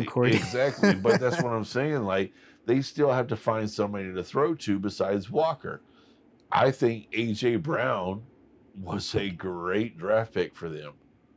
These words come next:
Speaker 2: You know?
Speaker 1: I'm s-, I'm sorry he wasn't on my map because, um, he probably should have been.
Speaker 2: But, uh,
Speaker 1: What, uh, what kind,
Speaker 2: anyways.
Speaker 1: d-, he had a game, eh?
Speaker 2: Three, three catches for a hundred yards.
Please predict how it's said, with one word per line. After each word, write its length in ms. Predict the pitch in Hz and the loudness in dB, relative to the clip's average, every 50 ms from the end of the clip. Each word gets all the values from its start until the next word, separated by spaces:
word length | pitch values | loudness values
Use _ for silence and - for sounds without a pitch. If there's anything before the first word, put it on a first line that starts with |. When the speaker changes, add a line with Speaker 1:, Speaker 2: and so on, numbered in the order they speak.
| _ _ _ _ _ _ _ _ _ _ _ _ _ _ _ _ | _ _ _ _ _ _ _ _ _ _ _ _ _ _ _ _
Speaker 2:
You 100 | 90 90 | -4 0
know? 80 | 87 - | 2 4
Speaker 1:
I'm 120 | 143 160 | 4 4
s-, 180 | 160 - - - | 4 0 0 2
I'm 160 | 147 160 185 | 2 2 4
sorry 380 | 180 - - 156 165 170 175 160 | 2 2 4 4 4 6 4 4
he 100 | 147 143 | 4 4
wasn't 340 | 139 135 143 139 135 139 131 | 6 6 6 4 4 4 2
on 60 | 123 120 | 4 4
my 100 | 120 117 | 4 4
map 460 | 117 117 120 143 147 135 - - - | 4 4 4 4 4 2 0 -2 -4
because, 480 | - 123 113 - 120 117 113 113 110 120 | -4 -4 0 2 4 4 4 4 2 0
um, 380 | 113 113 113 113 117 113 110 107 | 0 2 0 0 0 -2 -2 -4
he 80 | 131 | -6
probably 320 | 110 - 143 143 135 127 117 | -4 0 2 2 2 2 0
should 180 | - - 123 | 0 0 0
have 80 | 113 107 | 0 2
been. 240 | 113 - 101 - 139 - _ _ _ _ _ _ _ _ _ _ _ _ _ _ _ _ _ _ _ - | 0 -2 -2 -4 -8 -10 _ _ _ _ _ _ _ _ _ _ _ _ _ _ _ _ _ _ _ -2
Speaker 2:
But, 180 | 87 98 98 95 | 0 2 2 2
uh, 120 | 90 90 - | 2 4 4
Speaker 1:
What, 140 | 156 165 - - - - _ _ - 139 | 4 4 4 0 -10 -20 _ _ -4 0
uh, 140 | 147 147 131 | 2 2 2
what 220 | 147 156 170 185 185 | 4 4 4 4 4
kind, 160 | - 208 - | 2 0 0
Speaker 2:
anyways. 160 | 143 139 147 | -2 -6 -6
Speaker 1:
d-, 140 | - 151 156 | -6 -4 -2
he 160 | 127 151 160 | 0 4 4
had 100 | 170 151 | 6 6
a 60 | 139 | 4
game, 360 | 127 117 147 160 156 131 123 123 | 4 4 4 4 4 4 4 4
eh? 280 | 123 123 127 143 156 151 - _ _ _ _ _ _ _ _ _ _ _ _ _ _ _ _ _ _ _ _ _ _ | 4 4 2 2 0 -4 -8 _ _ _ _ _ _ _ _ _ _ _ _ _ _ _ _ _ _ _ _ _ _
Speaker 2:
Three, 280 | - - 95 104 117 | -2 2 2 2 2
three 320 | 117 - - 101 98 110 120 | 0 -4 0 2 2 2 2
catches 440 | - - 120 120 120 - 135 113 98 | 2 2 2 2 2 2 -2 -4 -2
for 220 | - 120 117 107 | -2 -2 0 0
a 60 | 98 | 2
hundred 260 | 101 110 120 113 104 | 0 0 0 -2 -4
yards. 480 | 104 107 117 117 107 95 80 - - _ | -4 -4 -4 -4 -4 -6 -6 -8 -16 _